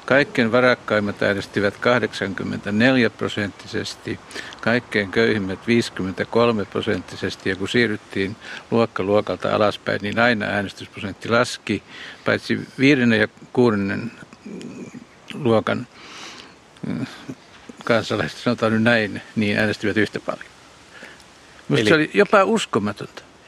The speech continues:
Speaker 1: Siis, ä, siis tulot on ehkä tärkein tekijä, joka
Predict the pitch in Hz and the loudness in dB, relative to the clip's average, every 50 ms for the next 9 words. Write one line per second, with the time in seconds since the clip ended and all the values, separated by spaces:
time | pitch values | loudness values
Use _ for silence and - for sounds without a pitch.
0 | - - - - - - 139 123 - - - - - 190 - - - - 175 160 | -20 -20 -18 -16 -8 -6 -6 -4 -4 -8 -6 0 2 2 2 2 -2 0 0 0
1 | 135 - - - - - 196 214 214 208 170 131 - - - - - - 156 147 | 0 -2 -8 -14 -2 4 6 8 8 8 8 6 4 0 -8 -12 -6 -2 2 2
2 | 143 135 127 113 - - - - - - - 123 - - 127 - 139 131 120 104 | 4 4 2 0 -2 -6 -16 -20 -14 -4 -4 -4 -2 -2 2 4 4 4 4 2
3 | 107 104 92 107 101 - 107 95 95 98 - - 101 | 0 -2 0 -2 -2 -2 0 0 0 0 0 -2 -4